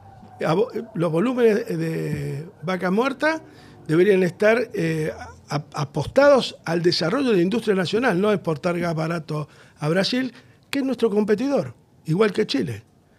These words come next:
Nosotros le compramos gas a Bolivia a diecisiete dólares y se lo vendemos a Chile a seis en la frontera. Yo saqué una nota hace pocos días sobre eso. Es decir, eh, hay que rever toda la política de gas. Eh, le estamos vendiendo gas en,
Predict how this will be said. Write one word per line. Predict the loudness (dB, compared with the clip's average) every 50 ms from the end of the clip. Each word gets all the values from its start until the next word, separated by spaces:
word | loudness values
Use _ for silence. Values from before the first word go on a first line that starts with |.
| _ _ _ _ _
Nosotros | -2 0 0 2 2 4 6 4
le | 6 6
compramos | 4 4 4 6 6 6 6 6 6 6
gas | 6 4 4 4
a | 6 6
Bolivia | 6 6 6 6 6 6 6
a | 6
diecisiete | 4 4 2 0 0 0 -2 -2 2 2
dólares | 2 4 4 4 4 6 4 4 4 2
y | 0
se | 0 2
lo | 2 2
vendemos | 2 2 2 4 4 4 4 2
a | 0
Chile | 0 0 2 2 2 2
a | 2
seis | 2 0 0 0 0 0
en | -2 -2
la | -2 -2
frontera. | -2 -4 -4 -2 -2 -2 -2 -2 -4 -6 -10 -12 -18 -20 _ _ _ _ _ _ _ _ _ _ _ _ _
Yo | -8 -4 -2
saqué | -2 0 0 0 2
una | 2 2
nota | 2 2 2 0
hace | -2 -4 -4
pocos | -6 -4 -4 -4 -2 -2 -2
días | -2 -4 -6
sobre | -8 -10 -10 -10 -12 -12
eso. | -12 -16 -18 -20 -20 _ _ _ _ _ _ _ _ _ _ _ _ _ _ _
Es | 0 0 2
decir, | 2 2 2 0 -4 _ _ _ _ _ _ _ _ _
eh, | 0 2 2 2 2
hay | 0 2
que | 2 4
rever | 4 6 6 4 4
toda | 4 4 6 6 6
la | 4 2
política | 0 -2 -2 -2 -4 -6 -6 -6 -8
de | -8 -8
gas. | -10 -10 -12 -16 -18 -20 -20 _ _ _ _ _ _ _ _ _
Eh, | -6 -2
le | 0 0
estamos | 2 4 4 6 6 6
vendiendo | 6 6 4 4 2 4 4 4 4 4 2 0 -2 -8 _ _ -4
gas | 0 2 2 4 2 0 -4 -8 -14 _ _ _ _ _ _ _ -2
en, | 0 0 0 0 0 -2 -4 -6